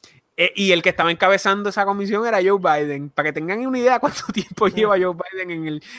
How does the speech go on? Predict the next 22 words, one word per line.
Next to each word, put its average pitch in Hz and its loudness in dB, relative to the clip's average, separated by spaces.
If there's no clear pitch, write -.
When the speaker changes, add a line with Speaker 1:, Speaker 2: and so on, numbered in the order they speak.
Speaker 1:
en 170 -2
el 165 0
Senado. 202 0
Y 175 2
ahora, 202 6
eh, 151 -2
se 151 0
vira 151 0
la 175 0
tortilla 220 -4
y, 156 -2
eh, 147 -2
probablemente 180 0
él 330 -4
y 165 -4
un 160 -8
tribunal 180 -6
supremo, 175 -6
pues, 151 -6
en 147 -8
teoría 143 -4
conservador, 175 -4